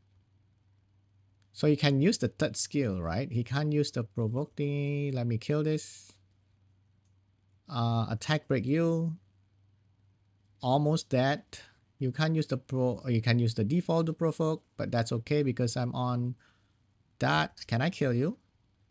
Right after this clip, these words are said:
Okay. I think we're good. Yep. Oh, that works out well. Okay. We gotta get him to F two at least. So we win two, lose two.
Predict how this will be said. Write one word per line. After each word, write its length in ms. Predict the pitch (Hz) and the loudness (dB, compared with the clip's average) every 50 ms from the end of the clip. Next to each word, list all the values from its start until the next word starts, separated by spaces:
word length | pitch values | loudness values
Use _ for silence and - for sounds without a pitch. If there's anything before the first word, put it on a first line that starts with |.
| - - | -6 -2
Okay. 400 | 143 180 - - 233 269 233 - _ _ _ _ _ _ _ _ _ _ _ _ _ _ _ - | -2 -2 -2 -2 -4 -4 -4 -8 _ _ _ _ _ _ _ _ _ _ _ _ _ _ _ -6
I 60 | 120 | -2
think 200 | - 202 240 262 | 0 2 2 4
we're 120 | 165 139 | 4 4
good. 260 | 117 127 196 220 - - _ _ _ _ _ _ _ _ _ _ _ _ _ _ _ _ _ _ _ _ _ _ _ _ _ _ - | 4 2 2 0 0 -4 _ _ _ _ _ _ _ _ _ _ _ _ _ _ _ _ _ _ _ _ _ _ _ _ _ _ -4
Yep. 240 | 110 127 170 - - _ _ _ _ _ _ _ _ _ _ _ - - _ _ _ _ _ _ _ _ - - | -2 -2 -2 -2 -6 _ _ _ _ _ _ _ _ _ _ _ -20 -20 _ _ _ _ _ _ _ _ -12 -6
Oh, 60 | 123 | -2
that 140 | 104 98 101 | -2 0 2
works 200 | 110 120 117 123 | 0 0 0 0
out 120 | 135 123 - | -2 -2 0
well. 440 | 160 202 214 196 170 147 139 - - _ _ _ _ _ _ _ _ _ _ _ _ _ _ _ _ _ _ _ _ _ _ _ _ _ _ _ - | 2 4 4 4 2 0 -2 -6 -12 _ _ _ _ _ _ _ _ _ _ _ _ _ _ _ _ _ _ _ _ _ _ _ _ _ _ _ -2
Okay. 340 | - 139 123 110 104 113 - _ _ _ _ _ _ _ _ _ _ - - - _ _ _ _ _ _ _ _ - | 2 2 4 4 2 0 -4 _ _ _ _ _ _ _ _ _ _ -20 -20 -20 _ _ _ _ _ _ _ _ -10
We 160 | - 127 131 135 | -4 -2 0 2
gotta 280 | 135 151 151 156 151 | 4 4 6 4 4
get 280 | 131 - 143 131 127 123 | 6 8 8 8 8 6
him 200 | 135 131 127 - | 4 2 2 2
to 120 | - 131 | 0 2
F 260 | - 107 113 113 - | 4 4 2 2 0
two 220 | - - 139 131 110 | -2 0 0 2 2
at 140 | 92 85 85 | 2 0 0
least. 260 | 82 85 - - - _ - - - - - _ | -2 -4 -6 -8 -10 _ -20 -20 -20 -20 -20 _
So 160 | - - 151 151 | 0 4 6 8
we 120 | 156 156 | 8 8
win 280 | 151 165 202 233 240 254 | 10 10 8 8 8 6
two, 240 | - - 226 214 | 4 4 6 6
lose 240 | 196 180 180 - - | 6 6 4 4 2
two. 380 | - - 175 170 156 123 110 | 2 2 4 4 4 4 2